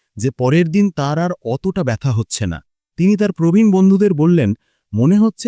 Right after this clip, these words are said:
আমার পেশিগুলো এখন শাস্তি না দিয়ে উল্টে ফিরে আসছে।" এর কারণ পরিষ্কার।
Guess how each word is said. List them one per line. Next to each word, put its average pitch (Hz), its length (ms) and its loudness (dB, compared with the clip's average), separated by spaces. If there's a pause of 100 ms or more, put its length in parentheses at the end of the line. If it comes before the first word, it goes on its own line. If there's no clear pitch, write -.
(140)
আমার 156 280 0
পেশিগুলো 202 520 -2
এখন 202 280 -2
শাস্তি 135 420 -6
না 160 200 0
দিয়ে 180 220 0 (320)
উল্টে 170 360 0
ফিরে 247 300 -2
আসছে।" 139 360 -4 (400)
এর 175 240 2
কারণ 120 340 -2
পরিষ্কার। 110 560 -4